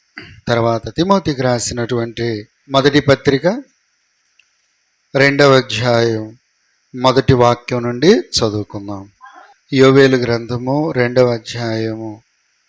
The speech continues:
పదిహేడవ, పద్దెనిమిదవ వాక్యం చదువుకుందాం.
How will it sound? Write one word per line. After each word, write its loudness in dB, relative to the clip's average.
పదిహేడవ, -2
పద్దెనిమిదవ 0
వాక్యం -10
చదువుకుందాం. -10